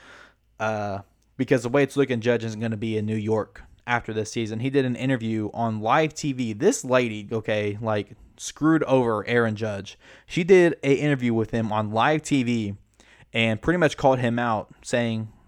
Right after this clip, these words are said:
"Oh, there's this ten-year-old kid that doesn't think that Aaron Judge is gonna be on the Yankees anymore." And he was basically like, "Yeah."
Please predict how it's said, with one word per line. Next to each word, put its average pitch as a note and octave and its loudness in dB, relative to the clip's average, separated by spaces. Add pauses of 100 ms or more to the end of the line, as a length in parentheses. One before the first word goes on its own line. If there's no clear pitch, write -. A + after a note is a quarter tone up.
"Oh, E3+ 4
there's E3 -2
this D#3 -6
ten-year-old D#3 2
kid C#3+ 4
that A#2 2 (580)
doesn't D3 6
think C#3+ 0
that B2+ 0
Aaron C3+ 0
Judge C3 2
is A2+ -8
gonna A#2+ 0
be A#2+ 0
on A2+ 2
the A2 -2
Yankees A#2 -2
anymore." G#2 -4 (460)
And A2 -4
he B2+ -2
was A#2 0
basically A#2+ -4
like, G#2+ -4 (1400)
"Yeah." A#2+ -2